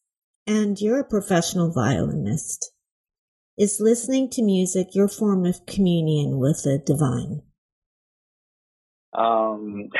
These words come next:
Speaker 2: <laughs> I, I'm an atheist Jew, but I always say to <laughs> eh, to everybody who listens that if, if there's something that shakes my non-belief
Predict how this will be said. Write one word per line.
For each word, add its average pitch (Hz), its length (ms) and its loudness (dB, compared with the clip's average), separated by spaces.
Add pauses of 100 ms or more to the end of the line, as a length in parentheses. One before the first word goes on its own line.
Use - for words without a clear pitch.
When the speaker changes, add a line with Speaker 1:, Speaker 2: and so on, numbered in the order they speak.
(160)
Speaker 2:
<laughs> - 540 -2 (960)
I, 120 300 0
I'm 143 280 0
an 143 100 -4
atheist 135 480 2 (140)
Jew, 110 340 2
but 107 220 6 (100)
I 113 120 2
always 120 320 0
say 117 260 2
to 110 440 0 (140)
<laughs> - 20 - (400)
eh, 127 240 4 (160)
to 127 80 2
everybody 127 360 0
who 113 140 -6
listens 113 400 -2
that 107 180 4
if, 123 180 -2 (100)
if 123 200 4 (160)
there's 123 260 2
something 139 300 0
that 123 120 0 (180)
shakes 135 280 2 (200)
my 113 360 0
non-belief 120 640 0